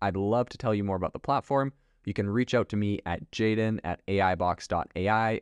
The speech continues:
I'll leave that email in the show notes. Welcome to the A I Chat Podcast.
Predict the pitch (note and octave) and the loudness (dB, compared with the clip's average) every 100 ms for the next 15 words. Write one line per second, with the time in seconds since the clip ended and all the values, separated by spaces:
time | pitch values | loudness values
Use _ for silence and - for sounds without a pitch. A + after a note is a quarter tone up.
0 | - F#2 G#2 B2+ B2+ A2 G2+ F#2+ F#2 - | -2 -2 0 0 2 0 0 0 0 0
1 | F2+ E2+ - - - - - - _ - | -2 -2 -4 -6 -8 -12 -16 -20 _ -10
2 | B2 D#3 G3 - G3 F3 E3 C#3 C#3+ - | 0 2 2 2 0 0 -2 0 0 0
3 | A#2 C3 C3 A#2+ C3+ - - A2 G2+ G2+ | 0 2 0 0 0 0 0 -2 0 -2
4 | E2 | -2